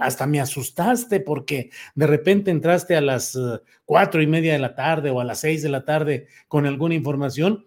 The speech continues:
y yo dije, "Algo muy, eh, preocupante o muy complicado debe estar sucediendo para que haya este, esta, este arribo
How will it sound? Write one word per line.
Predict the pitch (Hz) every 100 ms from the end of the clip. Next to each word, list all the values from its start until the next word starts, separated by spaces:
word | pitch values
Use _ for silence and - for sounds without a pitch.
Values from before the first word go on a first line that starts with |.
| _ _
y | 101
yo | 123
dije, | 127 127 170 -
"Algo | - 202 185 143
muy, | 131 139 147 143 120 - - _ _
eh, | 123 117 117
preocupante | 139 143 143 - 127 170 175 143
o |
muy | 127 139
complicado | 143 131 123 120 - 135 139
debe | 127 135
estar | 127 - 117
sucediendo | 127 123 147 160 143 175 180 _ _ _
para | 117 107 -
que | 110
haya | 117 117 123 - _
este, | 117 117 - 123 113 104 90 _ _ _ _ -
esta, | 123 - 127 117
este | - - 143
arribo | 117 127 127 120 123